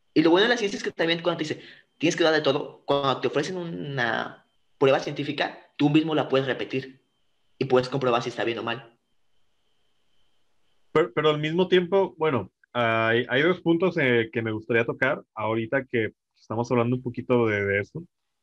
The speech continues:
Speaker 2: E-, el primero es esto, ¿no? De, de las creencias dentro de lo que es la ciencia.
Speaker 1: Ujú.
Speaker 2: Este, ah, yo, pues, pues considero y,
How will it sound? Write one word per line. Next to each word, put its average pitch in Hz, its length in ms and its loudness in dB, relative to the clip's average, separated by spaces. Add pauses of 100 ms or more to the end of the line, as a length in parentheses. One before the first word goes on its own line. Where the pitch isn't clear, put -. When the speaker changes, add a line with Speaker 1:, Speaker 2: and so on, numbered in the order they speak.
(480)
Speaker 2:
E-, 127 180 -2
el 143 200 0
primero 143 440 0
es 165 160 -2
esto, 143 280 -2
¿no? 117 220 0
De, 117 200 4
de 107 340 -4
las 110 380 -2 (100)
creencias 135 560 0
dentro 147 280 -4
de 139 100 2
lo 120 160 2
que 127 80 0
es 117 100 -4
la 123 100 0
ciencia. 113 460 -4 (680)
Speaker 1:
Ujú. - 280 -18 (140)
Speaker 2:
Este, 117 680 2 (1900)
ah, - 220 -8
yo, 202 600 2 (600)
pues, - 180 -20 (200)
pues 120 180 -2
considero 117 680 0 (280)
y, 104 640 -8